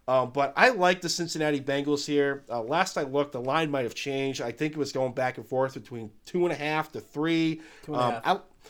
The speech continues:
Speaker 1: it's down to two and a half? All right, well, that's gonna be one of my best bets if it's still two and a half when we log off, 'cause I'm gonna take the Bengals here to, to win and to cover the two and a half.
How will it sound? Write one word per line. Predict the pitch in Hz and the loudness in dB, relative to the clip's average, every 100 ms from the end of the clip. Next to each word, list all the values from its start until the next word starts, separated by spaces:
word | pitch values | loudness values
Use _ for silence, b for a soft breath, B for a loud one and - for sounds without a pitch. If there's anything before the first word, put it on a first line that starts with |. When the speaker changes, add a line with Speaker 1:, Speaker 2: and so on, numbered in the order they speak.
| B B | B B
Speaker 1:
it's | 160 - | -2 4
down | 185 | 6
to | 196 | 6
two | 196 | 6
and | 208 | 6
a | |
half? | 196 214 | 8 6
All | 151 | 4
right, | 147 | 2
well, | 147 | 6
that's | 170 185 | 4 4
gonna | 208 | 2
be | 185 | 2
one | 175 | 2
of | 160 | 4
my | 147 | 4
best | 156 147 | 2 2
bets | 170 156 | 0 0
if | 135 | -2
it's | 123 | -8
still | - 139 | -2 -2
two | 135 147 | 2 2
and | |
a | 127 | 4
half | 143 135 | 2 0
when | 127 | -6
we | |
log | 120 123 117 | 0 2 2
off, | 131 127 | 2 2
'cause | - 113 | -2 -4
I'm | 135 | 0
gonna | 156 | 0
take | - 143 | 0 -2
the | 135 | -2
Bengals | 107 131 131 131 110 | -2 -2 0 -2 -2
here | 131 117 113 110 B B - | -2 -2 -2 -4 B B -6
to, | 143 120 | -4 -4
to | 110 135 | -2 -2
win | 120 143 139 | 4 4 4
and | 139 127 | 0 -2
to | |
cover | 107 135 | -2 -2
the | 120 | -2
two | 107 - 131 | -8 -8 -6
and | 120 | -6
a | |
half. | 110 123 113 110 | -6 -4 -4 -6